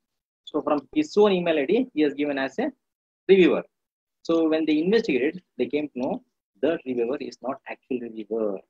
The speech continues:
It was the author itself who sent a fake email I D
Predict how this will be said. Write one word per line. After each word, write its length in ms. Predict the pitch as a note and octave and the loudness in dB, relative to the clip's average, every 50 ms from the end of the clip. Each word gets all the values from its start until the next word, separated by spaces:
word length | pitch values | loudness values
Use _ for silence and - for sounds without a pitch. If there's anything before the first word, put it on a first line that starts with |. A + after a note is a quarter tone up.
| _ _ _ A2 | _ _ _ -10
It 80 | A2+ | -8
was 100 | B2 A#2+ A#2 | -8 -6 -6
the 60 | - - | -6 -4
author 240 | A2+ B2+ - C#3+ A#2+ | -4 -4 -2 -2 -2
itself 420 | B2+ B2 - - C#3+ D#3+ G#3+ D4+ - _ _ _ _ _ | -2 -2 -2 -2 0 0 0 0 -2 _ _ _ _ _
who 120 | - C3 C3 | -6 -6 -6
sent 280 | - B2+ B2 C#3 F3 | -6 -6 -6 -4 -6
a 80 | F#3 - _ _ | -6 -8 _ _
fake 240 | G3+ G3+ G#3 G3+ - | 6 6 6 4 2
email 260 | E3 D#3+ D3+ C#3 C3 | 0 0 0 0 0
I 60 | B2 | 0
D 220 | A#2+ F3+ G#3+ B3+ | 2 2 0 0